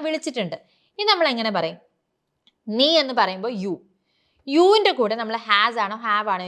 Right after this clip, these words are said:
യൂസ് ചെയ്യുന്നത്? യുവിന്റെ കൂടെ നമ്മൾ have ആണ് യൂസ് ചെയ്യുന്നത്. കാരണം എന്താന്ന് വെച്ചാൽ you എന്ന് പറയുമ്പോ ഒരാളാണോ ഒന്നിൽ കൂടുതൽ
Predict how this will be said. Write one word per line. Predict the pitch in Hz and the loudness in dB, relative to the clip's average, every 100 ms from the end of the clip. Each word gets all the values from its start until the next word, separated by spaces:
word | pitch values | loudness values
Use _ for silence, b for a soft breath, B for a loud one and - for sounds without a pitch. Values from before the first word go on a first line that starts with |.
| 180 | -8
യൂസ് | 175 180 | -8 -10
ചെയ്യുന്നത്? | 170 165 165 - _ _ _ _ 220 | -12 -10 -10 -10 _ _ _ _ 4
യുവിന്റെ | 294 370 415 359 | 6 8 6 2
കൂടെ | 220 233 | 0 -4
നമ്മൾ | 226 208 214 | -4 -8 -2
have | 208 208 233 185 | 2 4 2 -2
ആണ് | 185 170 | -6 -8
യൂസ് | 165 175 | -10 -12
ചെയ്യുന്നത്. | 160 147 - _ _ _ - | -14 -12 -14 _ _ _ 4
കാരണം | 302 330 330 | 6 6 0
എന്താന്ന് | 233 202 180 | 0 -2 -4
വെച്ചാൽ | 185 190 254 226 | -4 -6 -4 -6
you | 294 330 | -2 -2
എന്ന് | 349 | 2
പറയുമ്പോ | 254 202 233 233 | 2 2 -2 -4
ഒരാളാണോ | 254 262 208 196 190 196 | 0 2 2 0 -6 -8
ഒന്നിൽ | 202 254 240 | -8 -6 -4
കൂടുതൽ | 208 | -4